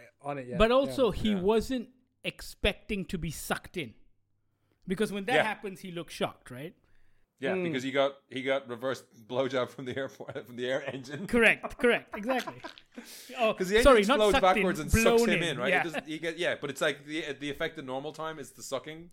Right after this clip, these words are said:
Speaker 2: Yes.
Speaker 3: Rewatching
Speaker 1: Yeah.
Speaker 3: the trailer again, actually, there's something, uh, jumping ahead slightly. The scene where they're bringing Kat in on the stretcher,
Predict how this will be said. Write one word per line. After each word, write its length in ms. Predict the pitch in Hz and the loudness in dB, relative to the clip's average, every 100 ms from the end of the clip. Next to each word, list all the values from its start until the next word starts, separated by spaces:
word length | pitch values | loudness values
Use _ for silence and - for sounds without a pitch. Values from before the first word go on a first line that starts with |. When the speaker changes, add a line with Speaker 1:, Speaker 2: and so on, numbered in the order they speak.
| - | -6
Speaker 2:
Yes. 400 | 202 160 - - 131 | -2 -2 -4 -12 -2
Speaker 3:
Rewatching 320 | 190 175 - | 2 2 2
Speaker 1:
Yeah. 40 | 208 | -6
Speaker 3:
the 60 | |
trailer 360 | - 165 175 180 | -4 -4 -2 -2
again, 220 | 156 156 | -2 -4
actually, 340 | 135 - 131 117 | -6 -6 -8 -8
there's 140 | 98 131 | -8 -10
something, 320 | 160 160 139 87 | -8 -10 -12 -16
uh, 60 | |
jumping 360 | 123 147 143 120 - | -14 -14 -14 -16 -14
ahead 200 | 131 123 | -12 -12
slightly. 540 | - 131 135 110 107 - _ _ _ _ _ _ - | -6 -4 -4 -8 -14 -18 _ _ _ _ _ _ -10
The 80 | |
scene 420 | 135 - 214 233 208 | -6 -6 -6 -6 0
where 460 | 185 180 165 131 113 | 0 2 0 -4 -4
they're 220 | 143 143 | 0 0
bringing 360 | 123 151 151 135 | -2 -6 -8 -10
Kat 360 | - 135 123 | -8 -6 -6
in 160 | 127 127 | -8 -10
on 120 | 127 | -10
the 100 | 107 | -12
stretcher, 640 | 104 - 117 117 165 175 | -14 -10 -8 -6 -6 -8